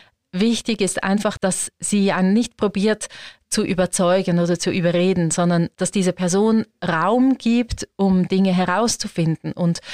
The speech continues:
um laut zu denken, um Emotionen zu äußern, diese Zweifel zu äußern, die sehr persönlich sind und mit denen man sich auch verletzlich macht.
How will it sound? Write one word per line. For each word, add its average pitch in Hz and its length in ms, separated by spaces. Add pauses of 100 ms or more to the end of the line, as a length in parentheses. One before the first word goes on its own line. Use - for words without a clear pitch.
(400)
um 175 200
laut 170 360
zu - 240
denken, 202 560
um 175 120
Emotionen 220 800
zu 185 140
äußern, 175 640
diese 180 260
Zweifel 220 500
zu - 160
äußern, 190 560 (640)
die 208 260
sehr 208 220
persönlich 185 720
sind 170 480
und - 480 (160)
mit 185 220
denen 185 180
man 175 160
sich 175 220
auch 170 140
verletzlich 165 600
macht. 156 300